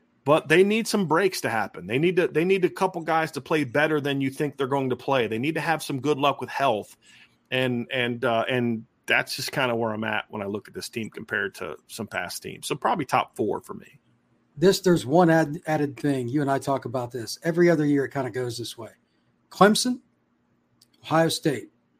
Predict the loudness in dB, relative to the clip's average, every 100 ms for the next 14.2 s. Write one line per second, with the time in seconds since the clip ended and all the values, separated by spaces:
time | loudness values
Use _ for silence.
0 | _ 2 4 2 -2 -4 -10 _ -14 -2
1 | 2 2 2 -8 _ _ _ _ 4 8
2 | 8 6 2 0 -8 -8 -4 2 2 2
3 | -6 -2 0 0 -2 -2 -2 0 0 0
4 | 0 -2 0 4 4 2 -6 -2 2 2
5 | 2 -2 -4 -6 0 0 -2 -4 -6 -6
6 | -8 -16 -20 _ _ _ _ _ -20 _
7 | _ _ 2 4 2 0 0 0 0 0
8 | -2 -8 -10 -10 -14 _ _ _ _ _
9 | _ _ _ 2 2 -2 -2 4 4 6
10 | 4 2 6 6 6 4 4 6 4 4
11 | 0 0 -2 -6 _ _ -4 -4 -2 2
12 | 6 8 8 6 2 -2 -4 -2 -4 -6
13 | -8 -10 _ _ _ -10 -8 -4 -4 -4
14 | -8 -10